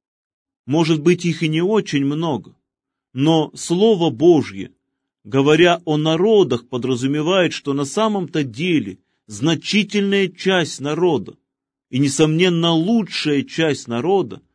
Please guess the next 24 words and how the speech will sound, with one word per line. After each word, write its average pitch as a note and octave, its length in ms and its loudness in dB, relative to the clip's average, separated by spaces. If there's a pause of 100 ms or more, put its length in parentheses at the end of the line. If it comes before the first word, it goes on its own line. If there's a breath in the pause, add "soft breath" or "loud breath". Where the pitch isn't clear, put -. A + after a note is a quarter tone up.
(320)
обращается C#3+ 960 0
сердцем E3 760 -2 (160)
к G2+ 120 -16
Богу C#3+ 640 0 (360)
и C#3+ 100 -4
стремится C#3+ 840 0 (400)
к-, - 100 -20 (100)
на B2+ 360 -2
вот A#2+ 260 -6
эту C#3 280 0
гору C#3 500 6
Господню, A#2+ 680 -4
стремится C3+ 640 -2
в - 100 -18
церковь, - 760 -2 (520)
потому C3 320 -4
что A#2+ 300 -4 (300 soft breath)
это A#2+ 260 -4
пророчество C3+ 600 -4
о C3+ 40 -2
церкви. C3+ 680 -2 (200 soft breath)
Христос C#3 600 -2
воздвигнет C3+ 760 -2
церковь G3 680 -2